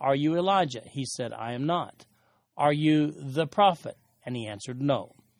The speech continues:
It's obvious that Jewish teaching of Jesus' day differentiated between the prophet of Deuteronomy eighteen fifteen to twenty-two and the Messiah. Now, if that issue of Jesus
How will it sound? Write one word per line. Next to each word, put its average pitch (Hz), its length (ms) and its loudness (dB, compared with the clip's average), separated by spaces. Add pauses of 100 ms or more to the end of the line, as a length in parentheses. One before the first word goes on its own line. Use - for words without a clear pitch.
(600)
It's 175 220 0 (100)
obvious 190 560 0
that 131 160 -6
Jewish 151 380 0
teaching 151 460 -4
of 120 140 -6
Jesus' 165 460 -2
day 123 260 -6
differentiated 143 1000 -2
between 139 320 -4
the 120 80 -6
prophet 165 540 0
of 135 200 -10
Deuteronomy 139 580 2
eighteen 131 380 -6
fifteen 127 380 -6
to 113 60 -10
twenty-two 139 680 -2 (420)
and 165 380 0
the 190 40 -2
Messiah. 190 500 0 (600)
Now, 165 220 2
if 156 140 -2
that 214 240 0
issue 170 560 0
of 127 180 0
Jesus 139 680 -2